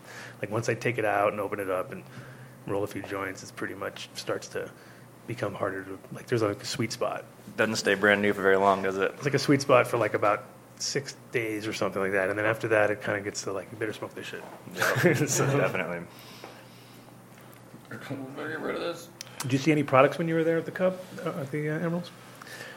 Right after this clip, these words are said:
Speaker 1: They kind of, like, uh, did you go to that demo? Did you go to the demo tent?
Speaker 2: I did, I did. There was definitely some cool demos going on.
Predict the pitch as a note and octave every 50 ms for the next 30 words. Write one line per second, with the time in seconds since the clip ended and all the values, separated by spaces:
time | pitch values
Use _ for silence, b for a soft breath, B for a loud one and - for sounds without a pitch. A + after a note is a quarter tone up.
0 | B - B2 A2 - - - - - C#3 B2+ A#2+ A#2 B2 - - - - - -
1 | F#3 - D3 C3 - E3 - - - - E3+ C3 B2 D3 E3 D#3 D3 D3+ C#3 C3+
2 | D#3 D#3 C#3+ B2 A#2+ A#2 A#2+ B2 C3 C#3+ C#3+ C3+ C3+ B2+ E3 D#3+ C#3 G#2+ G#2 -
3 | - - - - - - - - - - G#2+ A2+ B2 A#2+ A2 G#2+ G#2+ G#2+ A2+ A2
4 | G2 G2 F#2+ G2 F#2 G#2 G#2 G#2 - G#2 G#2+ A2+ - G#2+ G#2+ - A2 A2+ G#2 G#2+
5 | G#2 G2+ G2+ G2 G2+ G2+ G2 G2 G2 F#2+ F#2+ F#2+ G2 G2